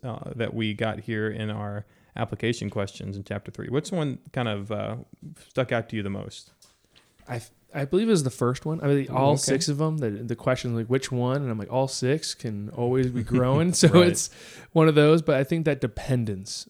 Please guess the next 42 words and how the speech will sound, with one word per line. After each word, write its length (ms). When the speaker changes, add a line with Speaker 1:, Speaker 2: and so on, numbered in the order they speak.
Speaker 2:
to 100
make 200
sure 340
that 340
my 140
dependence 580
is 140
on 200
God 340
with, 260
with 160
everything 400
that's 160
moving, 560
with 320
Easter 380
coming, 480
with 100
this 120
building 420
coming, 540
with 280
life 460
groups 240
growing, 580
with 300
kids, 380
more 200
kids 300
coming, 640
more 160
students 500
joining. 440
It's 180
like, 80
okay, 180
there's 200
a 40
lot 360
of 120
work. 380
And 180